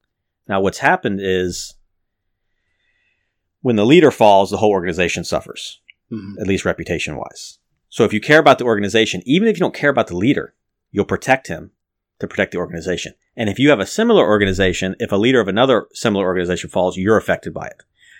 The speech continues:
Speaker 1: So if I'm a pastor and a similar pastor who I'm friends with abuses his power, then I have to deal with that. People look more closely at me and say, "Well, maybe you're like him."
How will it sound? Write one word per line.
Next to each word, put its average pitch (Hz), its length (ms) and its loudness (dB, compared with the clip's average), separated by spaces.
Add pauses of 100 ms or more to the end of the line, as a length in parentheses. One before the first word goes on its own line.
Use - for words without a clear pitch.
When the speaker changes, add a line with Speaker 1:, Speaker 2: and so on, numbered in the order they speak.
(120)
Speaker 1:
So - 100 -6
if 87 80 -2
I'm 139 160 4
a 117 60 2
pastor 90 520 0 (920)
and 107 100 -4
a 95 60 -2
similar 127 380 2
pastor 98 380 0
who 92 40 -4
I'm 90 140 -4
friends 123 340 -2
with 90 280 -4 (1000)
abuses 101 380 -2
his 90 120 -4
power, 90 360 0
then 92 160 -6 (120)
I 104 260 0
have 85 260 -6
to 69 220 -12 (760)
deal 85 180 -6
with - 120 -12
that. - 300 -16 (400)
People 90 260 -4
look 92 180 -4
more 85 100 -6
closely 85 380 -6
at 85 60 -10
me 95 100 -2
and 87 100 -2
say, 80 140 -6
"Well, 80 260 -6 (480)
maybe 82 200 -6
you're 85 100 -2
like 107 220 0
him." - 160 -12